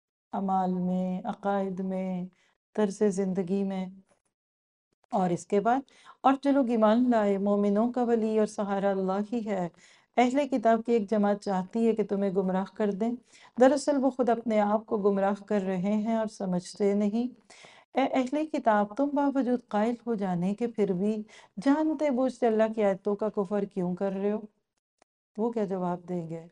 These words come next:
हमें समझ आ रहा है, अनापरस्ती। बंदे का दिल मान जाता है, लेकिन वो अना की वजह से ज़ुबान से नहीं बोलता।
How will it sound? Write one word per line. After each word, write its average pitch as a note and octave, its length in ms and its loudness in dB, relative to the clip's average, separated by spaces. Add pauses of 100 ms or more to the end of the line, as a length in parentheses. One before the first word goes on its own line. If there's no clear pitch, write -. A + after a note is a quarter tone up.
(160)
हमें G3 220 -2
समझ F#3+ 280 -6
आ F3 160 -6
रहा E3+ 140 -10
है, E3+ 100 -16 (600)
अनापरस्ती। F3+ 760 -6 (640)
बंदे A#3 160 2
का C#4+ 120 -4
दिल C#4 320 0
मान A3 200 4
जाता F#3 320 -2
है, F#3 60 -4
लेकिन G3 280 -4
वो G3+ 80 -2
अना G3 220 -2
की G3+ 120 -8
वजह F#3+ 260 -4
से G#3 140 -4
ज़ुबान F#3 340 -4
से G3+ 140 -8
नहीं A3+ 160 -4
बोलता। F#3 380 -8